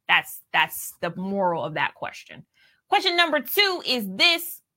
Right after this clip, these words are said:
How do we stage cancer? Number one, presence of risk factors. Two, personal prognosis. Three, tumor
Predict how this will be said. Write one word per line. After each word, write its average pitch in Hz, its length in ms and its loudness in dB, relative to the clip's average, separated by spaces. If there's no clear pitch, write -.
How 311 140 2
do 622 120 2
we 392 60 0
stage 208 500 2
cancer? 190 480 -10
Number 226 280 0
one, 202 420 2
presence 262 800 0
of 190 180 0
risk 233 280 -4
factors. 233 680 -2
Two, 294 320 -6
personal 208 640 -4
prognosis. 165 960 -4
Three, 196 480 -4
tumor 180 540 -4